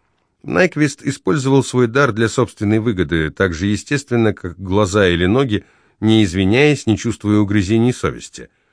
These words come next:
Пожалуй, Селигу не доводилось ещё встречать человека с такими крепкими нервами. Найквист был хищником. Он снимал пенки, обозревая чужие мозги,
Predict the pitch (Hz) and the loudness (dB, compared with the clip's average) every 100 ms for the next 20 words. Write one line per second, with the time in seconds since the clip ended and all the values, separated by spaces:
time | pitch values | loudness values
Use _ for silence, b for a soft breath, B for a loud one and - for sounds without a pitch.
0 | _ _ _ _ _ _ 135 156 196 175 | _ _ _ _ _ _ -2 0 2 0
1 | - 165 151 143 151 143 - 131 131 156 | 0 0 2 2 2 0 0 0 2 0
2 | 170 131 95 - - 101 - 95 - 98 | 0 0 0 -4 -4 -4 -2 -8 -2 -2
3 | - 98 104 127 117 98 - 90 101 95 | 0 -2 0 0 -2 -6 -8 -4 -2 -2
4 | 90 104 - - 95 110 127 95 85 76 | -2 -4 -4 -4 0 0 0 0 0 -2
5 | _ _ _ _ _ _ 113 160 156 147 | _ _ _ _ _ _ 0 2 2 -2
6 | - 104 123 151 - 180 - - 69 57 | -4 -6 -2 -2 -2 -4 -4 -6 -12 -14
7 | - _ _ _ _ _ - 160 - 131 | -20 _ _ _ _ _ -2 -2 0 2
8 | 123 113 98 - 151 143 113 117 101 80 | 4 2 0 0 2 2 2 2 2 0
9 | - 95 98 101 110 117 101 87 98 85 | -4 -2 0 0 0 2 0 -2 -4 0
10 | 104 85 80 78 92 139 | 0 0 -2 -4 -6 -6